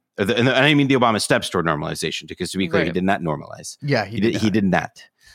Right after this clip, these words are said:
Speaker 1: Um, but, you know, they, it, it really threw a spanner in the, in, in the, in, it, it really threw a spanner in the gears for these people because,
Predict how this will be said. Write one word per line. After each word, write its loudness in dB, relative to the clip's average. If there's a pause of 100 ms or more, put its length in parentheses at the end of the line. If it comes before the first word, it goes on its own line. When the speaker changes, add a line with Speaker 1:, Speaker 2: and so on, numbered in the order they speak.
(240)
Speaker 1:
Um, 2 (240)
but, 2 (320)
you 2
know, 4
they, 4
it, -2
it -10
really 4
threw 0
a 4
spanner 2
in 2
the, -2
in, 0
in 0
the, 2
in, 0 (140)
it, -12
it -2
really 2
threw 0
a 0
spanner 2
in 2
the 0
gears -2
for -6
these -4
people -2
because, 0